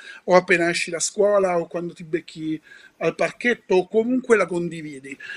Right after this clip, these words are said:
Eh, l'isolamento forzato ha abbassato la condivisione de-, della musica. Quindi ti avrei detto di no prima, adesso sono convinto che sì, anche, anche sul digitale c'è forse possibilità di fare comunità,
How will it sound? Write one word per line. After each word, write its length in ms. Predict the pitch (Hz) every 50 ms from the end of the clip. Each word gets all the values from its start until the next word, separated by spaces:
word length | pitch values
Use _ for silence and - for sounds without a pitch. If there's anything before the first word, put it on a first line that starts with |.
| - - _
Eh, 280 | - 170 160 156 156 160
l'isolamento 640 | 175 226 240 214 254 247 240 247 277 247 - - 185
forzato 800 | 226 285 247 - - 226 202 185 190 185 202 202 202 208 220 - -
ha 280 | 185 185 202 208 - -
abbassato 1040 | - 202 190 185 190 202 196 - - - - 214 190 185 180 185 190 180 180 185 -
la 120 | - 170 160
condivisione 540 | 165 147 151 160 156 156 143 160 147 143 143
de-, 180 | 143 139 - _
della 220 | 151 151 147 139
musica. 420 | 139 127 127 - - 135 - - _ - - - - - - -
Quindi 420 | - 294 302 269 233 214 202 -
ti 120 | - - 233
avrei 200 | 233 247 269 262
detto 240 | 247 240 - 240 208
di 100 | 196 202
no 200 | 190 170 156 151
prima, 400 | 156 160 160 156 160 165 165 -
adesso 320 | - 226 302 277 - -
sono 180 | 190 202 202 208
convinto 380 | 202 220 220 240 254 226 - 196
che 100 | 185 180
sì, 320 | - - - 233 185 - -
anche, 600 | - 175 190 202 190 - 202 185 180 175 175 170 - - - - - _ _ _ _ _ - -
anche 300 | - 226 240 220 240 208
sul 180 | - 220 208
digitale 800 | 190 202 196 165 175 196 202 208 196 170 160 160 151 147 151 - _ _ _ -
c'è 200 | - - 170 151
forse 360 | - 185 165 147 - 170 151
possibilità 500 | 156 - - - 160 160 165 165 175 170
di 80 | 160
fare 200 | 147 160 160 160
comunità, 600 | 147 170 170 180 185 196 175 208 202 208 226 220